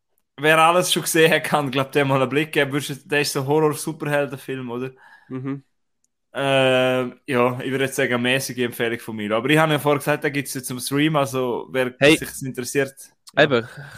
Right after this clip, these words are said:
Speaker 2: Nimm dir den,
Speaker 1: Gib-
Speaker 2: nimm dir den, nimm dir deinen besten Kumpel, mach ein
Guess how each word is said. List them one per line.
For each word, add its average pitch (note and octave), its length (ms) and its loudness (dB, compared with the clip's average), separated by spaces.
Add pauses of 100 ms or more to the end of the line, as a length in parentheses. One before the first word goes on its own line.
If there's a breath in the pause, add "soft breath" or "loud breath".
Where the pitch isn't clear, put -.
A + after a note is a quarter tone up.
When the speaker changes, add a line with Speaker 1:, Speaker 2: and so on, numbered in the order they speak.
(1300 soft breath)
Speaker 2:
Nimm F3 240 0
dir G3+ 80 2
den, F3+ 260 6
Speaker 1:
Gib- D3 120 2
Speaker 2:
nimm F#3+ 120 4
dir E3 80 -6
den, D#3+ 280 -6 (160)
nimm F#3 160 4
dir G3 60 0
deinen F3+ 140 2
besten E3 260 2
Kumpel, F3 680 4
mach D#3+ 300 2
ein D#3+ 60 -6